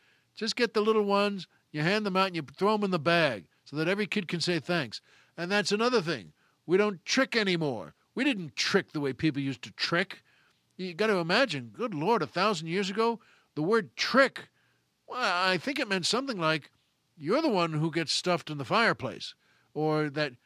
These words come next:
your house gets wrapped in toilet paper, but before there was toilet paper, it got wrapped in you.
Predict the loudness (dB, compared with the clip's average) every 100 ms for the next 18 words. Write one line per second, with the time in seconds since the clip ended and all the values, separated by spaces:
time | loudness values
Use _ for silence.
0 | _ -8 0 2 2 2 -2 -2 -4 -6
1 | -10 _ _ 2 4 4 0 -18 -18 _
2 | _ -10 -10 -4 2 4 2 4 2 2
3 | -2 -4 _ _ -6 -6 2 4 4 2
4 | 2 2 2 2 0 0 -2 0 0 2
5 | 2 2 2 2 2 0